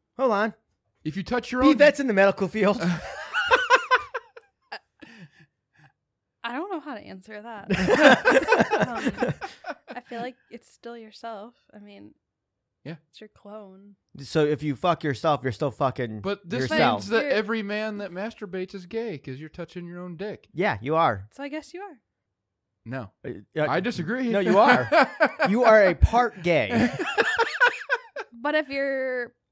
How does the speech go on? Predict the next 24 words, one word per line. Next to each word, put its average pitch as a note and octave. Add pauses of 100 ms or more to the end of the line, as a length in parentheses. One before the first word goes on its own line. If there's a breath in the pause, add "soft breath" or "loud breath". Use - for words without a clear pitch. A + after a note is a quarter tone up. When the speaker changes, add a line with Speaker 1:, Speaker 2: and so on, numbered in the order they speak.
(300)
Speaker 3:
mm. -
Speaker 1:
If E3
you F#3+
have G3+
a F3
pocket A#3
pussy, F3+
you're F#3
not, A#3
'cause C3+
then D3
you D3
are C#3+
using C#3+
a B2+
toy F#3+
to C#3
Speaker 2:
Yeah, C3+
Speaker 1:
stimulate C3+
Speaker 2:
then F#3+
you're E3
Speaker 1:
yourself. G2+
Speaker 2:
a F#3
simp. C3